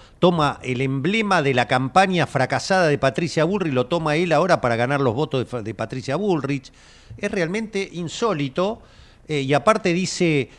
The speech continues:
el populismo que trajo la desgracia y la miseria en este país, cuando las políticas precisamente que él defiende de Martínez de Oy y de Cavallo, porque lo tiene a Roque Fernández y a Carlos Rodríguez, los hombres de Cavallo, este, en la economía,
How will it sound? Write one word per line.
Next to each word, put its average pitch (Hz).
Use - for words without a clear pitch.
el 131
populismo 165
que 123
trajo 151
la 123
desgracia 147
y -
la 123
miseria 156
en 139
este 156
país, 196
cuando 117
las 123
políticas 160
precisamente 160
que 160
él 151
defiende 147
de 110
Martínez 110
de 127
Oy 143
y -
de 113
Cavallo, 139
porque 98
lo 95
tiene 110
a -
Roque 113
Fernández 107
y 117
a 98
Carlos 131
Rodríguez, 127
los 104
hombres 120
de 110
Cavallo, 120
este, 110
en 104
la 107
economía, 165